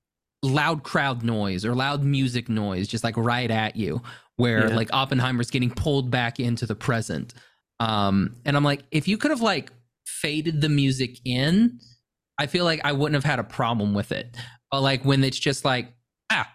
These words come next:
Speaker 1: like that, I'm just like, "I can't, I can't, I can't do that." It's, it's, it's just, it's too loud for me. I don't like that. Um, it's like noise jump scares.
Speaker 2: Yeah.
Speaker 1: Um, and I was like, "Eh,"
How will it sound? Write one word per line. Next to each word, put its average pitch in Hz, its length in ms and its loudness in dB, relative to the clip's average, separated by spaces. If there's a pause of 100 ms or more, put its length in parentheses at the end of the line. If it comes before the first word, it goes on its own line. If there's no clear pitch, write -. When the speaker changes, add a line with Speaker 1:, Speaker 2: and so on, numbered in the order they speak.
(100)
Speaker 1:
like 139 240 0
that, 147 380 0
I'm 160 200 -2
just 160 200 -2
like, 143 160 0
"I 160 160 0
can't, 131 360 -6
I 127 60 -2
can't, 120 380 -4
I 120 40 0
can't 123 200 -2
do 110 100 2
that." 101 180 2
It's, 117 160 0
it's, 127 220 0
it's 143 260 0
just, - 200 -6
it's 147 180 -2
too 202 160 -2
loud 120 320 0
for 107 140 -2
me. 101 120 0
I 107 40 0
don't 123 240 0
like 110 180 -2
that. - 280 -4 (480)
Um, 107 280 0
it's 135 180 0
like 139 280 -2
noise 135 520 4
jump 117 280 -2
scares. - 520 -4 (460)
Speaker 2:
Yeah. 104 340 2
Speaker 1:
Um, 98 240 2
and 123 120 0
I 120 60 0
was 117 140 0
like, 113 240 0
"Eh," 180 240 2